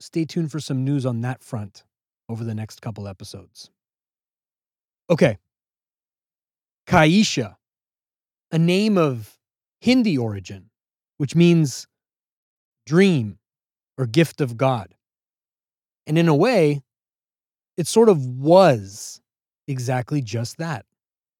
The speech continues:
as we're not done. We've still got half a season, or a final season, or a victory lap, or whatever the fuck. This episode existed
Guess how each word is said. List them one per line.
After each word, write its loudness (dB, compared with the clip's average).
as -12
we're -4
not -6
done. -4
We've -14
still -4
got 0
half -6
a -10
season, -12
or -10
a -8
final -6
season, -12
or -4
a -4
victory -4
lap, -12
or 2
whatever 2
the -10
fuck. -20
This 2
episode -2
existed -8